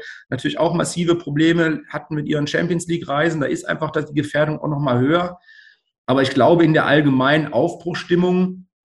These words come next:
ist halt die Ansteckungsgefahr jetzt wieder deutlich größer. Die Leute machen die Schnelltests nicht mehr, äh, die, die geimpft sind, testen sich sowieso nicht mehr.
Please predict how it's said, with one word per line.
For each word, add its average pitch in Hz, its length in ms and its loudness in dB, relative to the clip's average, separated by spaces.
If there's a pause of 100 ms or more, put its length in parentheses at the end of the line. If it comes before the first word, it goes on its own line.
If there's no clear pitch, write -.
(180)
ist 147 220 -2
halt 147 160 0
die 147 100 2
Ansteckungsgefahr 156 920 0
jetzt 156 160 -6
wieder 156 180 -2
deutlich 156 400 0
größer. 165 420 0
Die 120 200 -2
Leute 139 260 -6
machen 143 280 -4
die 135 100 -4
Schnelltests 185 560 -4
nicht 185 200 -4
mehr, 170 460 2
äh, 147 420 -2
die, 143 180 -4
die 139 160 -2
geimpft 170 380 -2
sind, 170 200 -4
testen 151 320 -6
sich 127 80 -10
sowieso 131 360 0
nicht 190 220 -4
mehr. 185 340 0